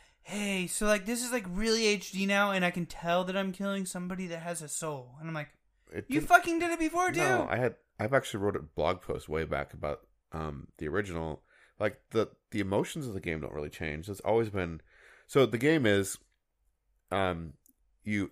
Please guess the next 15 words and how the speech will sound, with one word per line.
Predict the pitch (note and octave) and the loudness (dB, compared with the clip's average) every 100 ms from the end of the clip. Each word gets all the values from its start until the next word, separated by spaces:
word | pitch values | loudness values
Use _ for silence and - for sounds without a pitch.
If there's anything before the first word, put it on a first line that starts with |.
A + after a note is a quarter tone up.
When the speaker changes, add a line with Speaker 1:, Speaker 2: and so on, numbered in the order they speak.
| - | -2
Speaker 2:
there's | A2 G2 | -2 -2
this | |
really | F#2+ B2+ | 0 0
cool | A#2+ - G2+ - | 0 0 0 0
opening | E2+ E2 E2 | -2 -4 -4
sequence | F2 - D#2 - | -8 -6 -8 -4
where | |
you're | E2 | -4
riding | E2 E2 F2 | 0 0 0
through | F2 F2 | -6 -4
this | F2 - | -4 -4
land | D#2+ D#2 D2+ - - | -4 -4 -6 -10 -10
on | D#2+ | -6
a | D#2 | -4
horse, | F2 D2 D2+ - | -4 -4 -4 -10